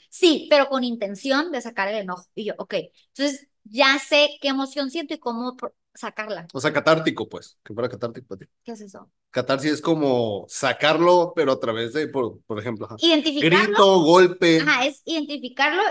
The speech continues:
Speaker 1: y cómo lo sacas. Cada persona es diferente.
Speaker 2: Sí, sí.
Speaker 1: Yo cuando me enojo, a mí me sirve ir a dar golpes a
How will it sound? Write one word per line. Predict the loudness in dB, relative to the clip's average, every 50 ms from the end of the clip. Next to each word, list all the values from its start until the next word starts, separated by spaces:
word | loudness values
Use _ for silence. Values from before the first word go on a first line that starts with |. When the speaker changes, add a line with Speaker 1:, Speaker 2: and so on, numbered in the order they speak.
| -2 -4
Speaker 1:
y | -8 -4
cómo | -4 -4 -2 -2
lo | -2 -2 -2
sacas. | -2 -6 -6 -6 -10 -6
Cada | -2 0 0 0
persona | -2 -6 -8 -8 -10 -10
es |
diferente. | -10 -8 -6 -6 -6 -4 -2 -2 -2
Speaker 2:
Sí, | -2 -2
sí. | -4 -4 -4
Speaker 1:
Yo | 0 0 0
cuando | 0 0 -2 -2
me | -4 -2
enojo, | -2 -2 0 0 0 0
a | 0 0 -4
mí | -6 -6
me | -8 -8
sirve | -8 -8 -6 -4 -4 -4 -4 -4
ir | -6 -2 0 0
a | 0 0
dar | 0 -2 -2
golpes | -2 -4 -4 -4 -4 -6 -8 -8 -12 _ _ _ _ _ _ _ _ _ _ _ _ _ _ _ 0
a | 4 4 6 6 4 2